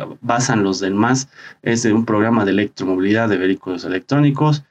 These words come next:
Claro, porque como ya salieron los vehículos electrónicos, ahora quieren agarrarse de eso y decir, "Ah, sí, vamos a implementar, vamos a ayudar", ¿no ve?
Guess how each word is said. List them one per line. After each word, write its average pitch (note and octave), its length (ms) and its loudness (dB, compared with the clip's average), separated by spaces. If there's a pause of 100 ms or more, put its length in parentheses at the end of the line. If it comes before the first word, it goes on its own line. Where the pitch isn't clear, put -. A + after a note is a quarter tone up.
(340)
Claro, C3 260 0
porque F#2 300 -6
como G#2 380 0
ya A2+ 200 2
salieron A2 440 0
los F#2+ 140 0
vehículos G2+ 480 -2
electrónicos, A#2+ 680 -2
ahora F2 160 -6
quieren F#2 380 -2
agarrarse F#2+ 520 -4
de A#2+ 140 2
eso A2 200 -2
y C3 60 4
decir, G2 240 0
"Ah, G#2+ 220 2
sí, A#2+ 120 -6
vamos G#2 240 -2
a G2+ 40 -8
implementar, A#2 560 -4
vamos F#2+ 280 -4
a E2+ 40 -12
ayudar", - 340 -10 (100)
¿no B2+ 60 -4
ve? C3+ 100 0